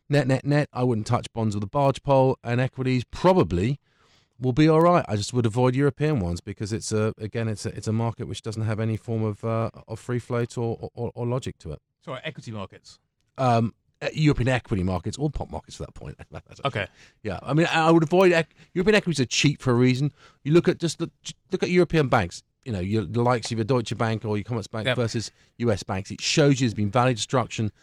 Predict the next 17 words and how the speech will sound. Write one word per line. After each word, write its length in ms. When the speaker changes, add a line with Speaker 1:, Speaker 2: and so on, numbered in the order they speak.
Speaker 1:
They 80
haven't 320
solved 300
any 80
of 60
their 100
problems, 440
and 140
they 60
are 80
not 260
investable 460
assets, 340
in 80
my 240
humble 380
opinion. 360